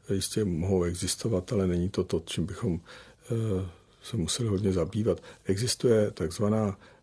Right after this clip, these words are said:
reprodukční imunologie, která se, eh, hodně zabývá právě těmi neúspěchy těhotenskými, která se snaží vysvětlovat ty, ty těhotenské ztráty na úrovni teda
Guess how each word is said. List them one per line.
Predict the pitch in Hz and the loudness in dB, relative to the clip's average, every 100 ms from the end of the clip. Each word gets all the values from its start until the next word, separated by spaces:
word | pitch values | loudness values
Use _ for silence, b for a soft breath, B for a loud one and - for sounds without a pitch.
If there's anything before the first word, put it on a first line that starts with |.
| - | -4
reprodukční | 82 95 - 113 113 - 135 | -2 -2 -2 -2 -2 -2 0
imunologie, | 131 110 110 104 101 92 98 95 76 107 | 4 6 8 8 6 6 2 2 0 -6
která | - 85 92 92 | -2 0 2 0
se, | - 104 | 0 0
eh, | - B B B - | -2 B B B -8
hodně | 92 78 98 98 101 98 | -4 -2 0 0 0 2
zabývá | 95 85 90 92 90 | 0 0 0 0 0
právě | 90 92 87 90 | 0 0 0 0
těmi | 87 113 98 | 0 0 2
neúspěchy | 92 123 - - 92 - 80 | 2 0 -2 2 2 2 0
těhotenskými, | 82 95 90 82 73 - - 80 82 92 113 113 - _ | 0 -2 0 0 -2 -2 -2 0 0 0 -2 -6 -10 _
která | - 90 | -2 -2
se | 92 98 | 0 0
snaží | - 92 101 | 0 0 0
vysvětlovat | 92 - 92 - 85 85 - | 0 0 0 2 2 0 -2
ty, | 98 - B B B B - | -4 -4 B B B B -6
ty | - 104 113 110 | 0 0 0 -4
těhotenské | - 87 85 87 - 92 | 0 0 2 -2 0 0
ztráty | - 95 80 80 98 87 | 2 0 0 0 0 2
na | 87 | 0
úrovni | - 104 90 87 82 | 0 0 0 0 0
teda | - 90 92 | 0 0 0